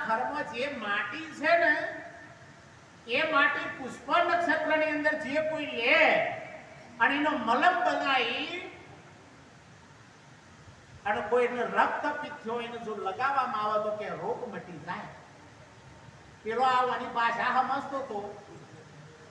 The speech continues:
કોને એવું થાય કે મારા તો કોઈને થયો નહીં, પણ કોઈ બીજા થયો હશે, એ કોમમાં આવશે. કોને તો પોટલી બોધી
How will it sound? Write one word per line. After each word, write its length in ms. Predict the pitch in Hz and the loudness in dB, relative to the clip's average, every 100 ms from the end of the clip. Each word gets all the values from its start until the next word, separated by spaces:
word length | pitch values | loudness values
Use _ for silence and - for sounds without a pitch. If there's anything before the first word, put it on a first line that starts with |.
| - - - - 226 | -20 -20 -20 -10 0
કોને 240 | 233 254 | 2 4
એવું 280 | 269 269 233 | 2 2 4
થાય 180 | - - | 4 4
કે 180 | 269 | 2
મારા 380 | 262 247 226 226 | 2 4 2 0
તો 80 | 226 - | -2 -4
કોઈને 240 | 247 254 | -6 -6
થયો 200 | 247 240 | -2 0
નહીં, 300 | 254 247 254 | 2 0 -2
પણ 100 | 254 | -6
કોઈ 160 | 240 254 | -4 -6
બીજા 320 | 247 220 247 | -6 -6 -4
થયો 260 | 247 233 240 | -4 -2 0
હશે, 240 | 240 240 | 0 -4
એ 120 | 240 | -4
કોમમાં 460 | 262 262 285 294 262 | 0 0 2 4 6
આવશે. 360 | 226 - 185 190 - - - - - - - - - | 6 2 -2 -6 -8 -14 -16 -18 -20 -20 -20 -20 -4
કોને 220 | 233 233 | 0 2
તો 100 | 254 | 0
પોટલી 420 | 233 240 240 254 | 2 0 0 -2
બોધી 680 | 254 247 147 147 - - | 0 2 2 0 -2 -8